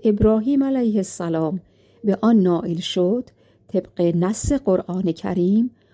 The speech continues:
او را از متصف شدن به تشییع بهترین خلق بعد از رسول خدا صلی الله علیه و آله و سلم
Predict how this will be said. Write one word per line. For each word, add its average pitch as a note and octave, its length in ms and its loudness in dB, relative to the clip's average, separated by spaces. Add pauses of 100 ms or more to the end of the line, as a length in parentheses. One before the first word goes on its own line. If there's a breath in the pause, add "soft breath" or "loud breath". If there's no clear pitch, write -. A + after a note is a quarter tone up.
(240 soft breath)
او C#4 180 2
را C4+ 260 2
از G3 200 -4
متصف F3 680 -4
شدن F3+ 560 -4 (340 soft breath)
به E3+ 200 -2
تشییع A#3+ 640 0
بهترین F#3+ 560 -4
خلق F#3+ 640 -4 (360 soft breath)
بعد A3+ 360 0
از C4+ 240 0
رسول G#3+ 440 -2
خدا F3 560 -4 (340 soft breath)
صلی E3+ 400 -2
الله A#3 240 2
علیه A3 300 2
و F#3 60 -2
آله E3+ 380 0
و E3+ 140 -2
سلم E3+ 640 -2